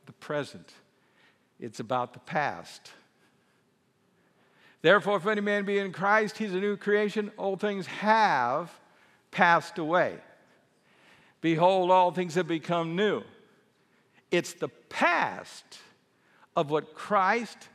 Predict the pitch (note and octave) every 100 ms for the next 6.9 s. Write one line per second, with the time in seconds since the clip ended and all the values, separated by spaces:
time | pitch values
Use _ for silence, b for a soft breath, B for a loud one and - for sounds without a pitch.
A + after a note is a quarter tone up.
0 | _ - D3 A2+ G#2+ F3 F3+ G3 F3 b
1 | b b b - - F#3 F3+ F3 F3 E3
2 | B B B C3 D#3 D#3 D#3 C#3 - -
3 | _ - C3 C#3+ C#3+ C#3 - _ _ B2+
4 | A2 - C3 A#2 F#2 G2 E2+ _ _ _
5 | _ _ _ b b b b _ E3 D3+
6 | - D3 - - - E4 C3 A2